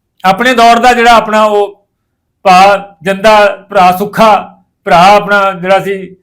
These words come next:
ਕੀ ਕਹਿੰਦੇ ਨੇ, ਜਗਤਾਰ ਸਿੰਘ ਹਵਾਰਾ ਤੇ ਦਿਲਾਵਰ ਸਿੰਘ,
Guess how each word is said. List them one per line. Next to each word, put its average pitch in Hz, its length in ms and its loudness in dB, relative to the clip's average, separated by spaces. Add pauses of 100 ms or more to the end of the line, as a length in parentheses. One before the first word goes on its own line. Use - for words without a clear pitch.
(140)
ਕੀ 185 120 -12
ਕਹਿੰਦੇ 185 160 -4
ਨੇ, 185 80 -4
ਜਗਤਾਰ 185 460 0
ਸਿੰਘ 208 200 -6
ਹਵਾਰਾ 185 380 2
ਤੇ 196 440 -4 (340)
ਦਿਲਾਵਰ 190 320 2
ਸਿੰਘ, 214 380 -8